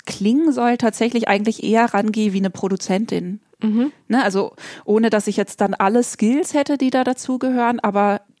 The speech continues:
Speaker 1: ich hab immer eine sehr starke Vision dafür, wie die Sachen klingen sollen. Und ich hab immer das Gefühl gehabt, dass ich gut arbeiten kann, wenn ich noch jemanden hab im Team, der das alles richtig gut kann. Also das mache ich einfach gern, weil ich auch
Speaker 2: Mhm.
Speaker 1: ungeduldig bin.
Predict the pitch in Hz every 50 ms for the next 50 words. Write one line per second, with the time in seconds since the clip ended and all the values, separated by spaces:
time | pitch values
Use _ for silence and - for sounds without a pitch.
0 | _ _ - - - 220 220 - - 240 262 285 262 233 208 220 220 226 220 -
1 | - - 196 190 196 220 233 - 240 202 202 190 175 - 190 196 208 202 208 190
2 | - - - - - - 190 190 190 190 190 175 185 196 190 185 190 175 175 _
3 | _ _ - - - 185 170 180 180 165 - - 175 165 - - - 175 165 165
4 | 170 165 - - - - - - - 151 156 151 147 156 160 156 - 185 175 175
5 | 170 196 202 233 233 214 - 233 254 233 233 - - 220 - - 233 220 233 226
6 | 220 - - 202 - 202 - - - - - 233 254 - - 196 202 220 233 226
7 | 220 214 - 202 196 - - - 196 196 196 190 185 190 190 190 185 185 190 185
8 | - - - - _ _ - - 202 196 190 - - 196 190 190 185 190 190 180
9 | - 180 185 180 180 180 190 - _ _ _ _ _ _ _ _ _ _ _ _
10 | _ _ _ _ _ _ _ _ _ - - - 214 233 247 - - - - -
11 | - - - 190 196 190 - - - 220 214 220 220 214 208 202 180 - - 185
12 | 180 180 180 185 185 - 190 185 180 185 - - 180 170 - - 175 - - -
13 | 180 - - - - 190 202 180 - 160 175 160 170 - 185 170 170 - 202 -
14 | 160 156 156 - 160 - - 160 156 156 160 165 156 - - - - - 202 214
15 | 226 226 175 - 160 160 165 165 170 - - - 160 165 170 180